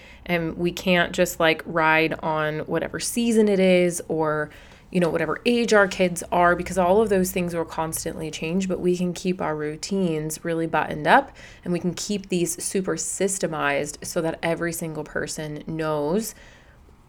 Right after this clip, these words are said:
how they kinda needs to move and what their part is in this kinda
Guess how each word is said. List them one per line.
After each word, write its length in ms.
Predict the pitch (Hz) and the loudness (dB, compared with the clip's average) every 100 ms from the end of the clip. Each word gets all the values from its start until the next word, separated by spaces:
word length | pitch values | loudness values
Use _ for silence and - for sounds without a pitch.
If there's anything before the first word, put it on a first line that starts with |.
| - - | -20 -12
how 600 | - - 185 180 175 175 - - - | -8 0 4 4 4 2 -2 -20 -16
they 460 | 180 165 180 175 170 | -12 0 2 4 2
kinda 320 | - 175 165 | -2 -2 -2
needs 320 | 160 160 151 | -4 -6 -6
to 160 | - 170 | -6 -6
move 540 | 156 160 147 175 214 - | -4 -4 0 0 0 -2
and 240 | 165 160 | -4 -4
what 320 | 160 156 165 160 | -2 -4 -4 -4
their 260 | 160 156 | -2 -2
part 400 | 156 - 143 147 - | -4 -2 -2 -2 -2
is 400 | 185 220 226 - - - - | 2 2 2 -6 -16 -20 -6
in 160 | 180 | -4
this 480 | 165 156 - - - - - - - - | -2 -4 -6 -6 -8 -12 -20 -20 -20 -8
kinda 480 | 185 160 139 143 | -2 0 0 -4